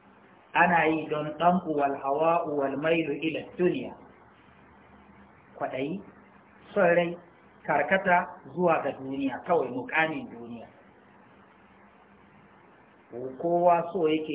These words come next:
in ya fito a ce, "Wane kenan." In ya fito ya ga ana ta bin sa ɗuru. Shi ba buƙatar sa addini ya ɗaukaka ba. Ba buƙatar sa mutane su fahimci gaskiya ba. Ba buƙatar sa ya ga an rushe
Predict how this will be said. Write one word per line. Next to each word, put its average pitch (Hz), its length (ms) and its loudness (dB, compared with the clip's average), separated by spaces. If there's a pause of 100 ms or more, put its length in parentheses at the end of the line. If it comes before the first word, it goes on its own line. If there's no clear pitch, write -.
(120)
in 156 160 -8
ya 165 100 0
fito 165 260 -2
a 139 160 0
ce, 131 140 -8
"Wane 151 380 -2
kenan." 101 320 -14 (1120)
In 165 180 -4
ya 180 120 2
fito 175 340 2
ya 156 100 4
ga 156 140 0
ana 160 260 2
ta 196 120 6
bin 175 260 2
sa 139 140 -8
ɗuru. 143 400 -4 (2250)
Shi 156 160 -14
ba 143 160 -2
buƙatar 147 520 -8 (100)
sa 131 100 -12
addini 135 560 -8
ya 110 120 -10
ɗaukaka - 460 -14
ba. - 120 -18 (1000)
Ba 143 160 0
buƙatar 165 560 0
sa 139 60 -6
mutane 139 540 -4
su 139 120 -10
fahimci 117 400 -14
gaskiya 127 480 -10
ba. 107 160 -10 (580)
Ba 151 220 2
buƙatar 180 560 2
sa 165 80 -2
ya 143 220 0
ga 160 100 2
an 185 300 4
rushe 202 340 2